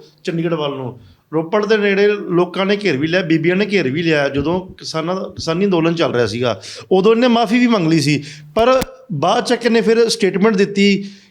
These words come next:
ਕਿ ਜੀ, ਅ, ਮੈਂ ਮਾਫ਼ੀ ਮੰਗ ਲਈ, ਕਹਿੰਦੇ ਬਾਅਦ ਵਿੱਚ ਉਹ ਮੇਰੇ ਨਾਲ ਹੀ ਫੋਟੋਆਂ ਖਿਚਾਉਣ ਲੱਗ ਗਏ। ਤੇ ਪਤਾ ਹੀ ਹੈ, ਪੰਜਾਬੀ ਤੇ ਮ-, ਜਿਹੜੇ ਮਾਫ਼ ਕਰਨ ਨੂੰ ਵੀ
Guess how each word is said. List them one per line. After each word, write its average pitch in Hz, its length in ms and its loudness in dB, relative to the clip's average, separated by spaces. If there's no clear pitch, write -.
ਕਿ 208 180 2
ਜੀ, 226 340 4
ਅ, 202 100 4
ਮੈਂ 185 280 2
ਮਾਫ਼ੀ 190 300 0
ਮੰਗ 185 220 2
ਲਈ, 214 240 2
ਕਹਿੰਦੇ 202 160 2
ਬਾਅਦ 208 340 2
ਵਿੱਚ 214 160 4
ਉਹ 208 80 4
ਮੇਰੇ 180 120 4
ਨਾਲ 160 100 2
ਹੀ 190 60 4
ਫੋਟੋਆਂ 175 300 0
ਖਿਚਾਉਣ 170 320 0
ਲੱਗ 160 120 0
ਗਏ। 147 200 -2
ਤੇ 214 80 -8
ਪਤਾ 214 160 0
ਹੀ 247 120 2
ਹੈ, 247 40 2
ਪੰਜਾਬੀ 214 440 0
ਤੇ 226 140 2
ਮ-, 190 540 2
ਜਿਹੜੇ 175 140 2
ਮਾਫ਼ 165 320 0
ਕਰਨ 214 160 0
ਨੂੰ 220 260 4
ਵੀ 233 260 2